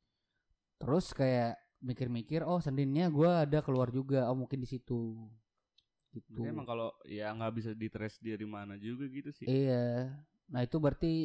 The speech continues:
Speaker 1: kodam gua lagi nggak bekerja tuh.
Speaker 2: Iya, enggak. Di antara kodam lu nggak be-, nggak bekerja, kalau enggak lu ketempelan. Jadi pagel linu gitu-gitu loh. Ngerti nggak sih?
Speaker 1: Ternyata kali ya,
Speaker 2: Nah,
Speaker 1: mungkin ya. Bukan,
Speaker 2: sebenarnya.
Speaker 1: bukan covid deh.
Speaker 2: Bukan, ternyata lu ketempelan.
Speaker 1: Tapi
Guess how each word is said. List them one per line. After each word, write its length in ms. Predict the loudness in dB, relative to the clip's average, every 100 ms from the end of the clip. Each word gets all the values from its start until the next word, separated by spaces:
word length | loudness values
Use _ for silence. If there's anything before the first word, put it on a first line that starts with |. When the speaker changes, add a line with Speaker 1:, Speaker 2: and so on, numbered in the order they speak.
| -2
Speaker 1:
kodam 300 | 2 2 4 4
gua 140 | 4
lagi 160 | 4 2
nggak 160 | 0 0
bekerja 300 | -2 -2 -4
tuh. 140 | -4 -8
Speaker 2:
Iya, 360 | -10 -6 -4 -6
enggak. 420 | -6 -4 -2 -2
Di 120 | -2 -2
antara 260 | -2 -2
kodam 240 | -2 -2 -2
lu 140 | -4
nggak 160 | -4 -6
be-, 180 | -8 -12 -8
nggak 260 | -6 -4 -6
bekerja, 440 | -6 -8 -8 -6 -6
kalau 300 | -4 -4 -4
enggak 240 | -4 -6 -4
lu 120 | -4
ketempelan. 680 | -4 -4 -2 -4 -2 -2 -2
Jadi 180 | -4 -2
pagel 360 | -2 -2 -2
linu 240 | -2 -2 -4
gitu-gitu 440 | -4 -6 -6 -6 -2
loh. 240 | -2 -2 -6 -12 _ -14
Ngerti 180 | -12 -8
nggak 120 | -8
sih? 100 | -10 -6
Speaker 1:
Ternyata 460 | -4 -2 -4 -4
kali 240 | -4 -2 0
ya, 80 | 0
Speaker 2:
Nah, 120 | 2 4
Speaker 1:
mungkin 280 | 4 2 2
ya. 140 | 0 -2
Bukan, 100 | -2
Speaker 2:
sebenarnya. 640 | 2 4 4 0 0 2 4
Speaker 1:
bukan 160 | 4
covid 320 | 4 2 0 4
deh. 160 | 4 4
Speaker 2:
Bukan, 340 | -2 -2 -2 -4
ternyata 240 | -8 -10
lu 120 | -10 -10
ketempelan. 760 | -10 -8 -6 -6 -4 -4 -4 -6 -8
Speaker 1:
Tapi 220 | -6 -4